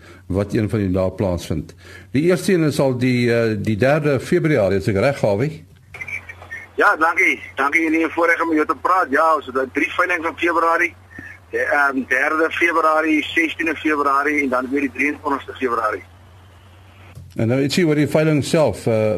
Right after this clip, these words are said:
Speaker 1: waar vind die eerste een plaas?
Speaker 2: Ja, die eerste een vind in Dordrecht plaas en nie die tweede een in Dombieder, op Dombiedersnyn plaas, Dombiedersny in die Wesdistrik. En die derde een, eh, die op, by 'n plaas Gedultsfontein in Steensburg van meneer Henny Coetzee.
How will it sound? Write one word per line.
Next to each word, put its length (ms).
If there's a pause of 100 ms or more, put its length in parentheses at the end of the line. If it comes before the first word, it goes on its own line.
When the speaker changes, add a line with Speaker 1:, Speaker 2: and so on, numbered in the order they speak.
(120)
Speaker 1:
waar 240
vind 160
die 100
eerste 300
een 160
plaas? 500 (1040)
Speaker 2:
Ja, 60
die 120
eerste 260
een 60
vind 220
in 100
Dordrecht 480
plaas 300
en 140
nie 220
die 180
tweede 340
een 260
in 80
Dombieder, 520
op 140
Dombiedersnyn 600
plaas, 240
Dombiedersny 480
in 100
die 260
Wesdistrik. 640 (640)
En 100
die 140
derde 640
een, 100
eh, 300
die 180
op, 120 (160)
by 60
'n 280
plaas 300
Gedultsfontein 840
in 120
Steensburg 500
van 160
meneer 120
Henny 200
Coetzee. 480